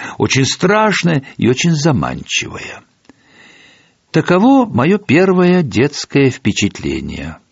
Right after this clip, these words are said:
Я свято берег его до седых волос. И верю, русской армии можно нанести отдельное поражение,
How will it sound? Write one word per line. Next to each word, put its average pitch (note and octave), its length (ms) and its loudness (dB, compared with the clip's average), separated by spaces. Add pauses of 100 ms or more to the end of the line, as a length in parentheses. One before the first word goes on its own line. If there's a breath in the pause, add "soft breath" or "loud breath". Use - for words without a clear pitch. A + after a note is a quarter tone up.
(460 loud breath)
Я G3 160 4
свято A3 400 2
берег F#3 480 4
его D#3+ 220 4
до B2+ 120 2
седых F#2+ 460 -2
волос. D2+ 600 -8 (580)
И C3+ 80 2
верю, A2 600 2 (380 loud breath)
русской F3+ 640 2
армии D#3+ 720 2 (140 soft breath)
можно F#3 500 2
нанести F3 640 2
отдельное C3+ 1000 2
поражение, A2 800 0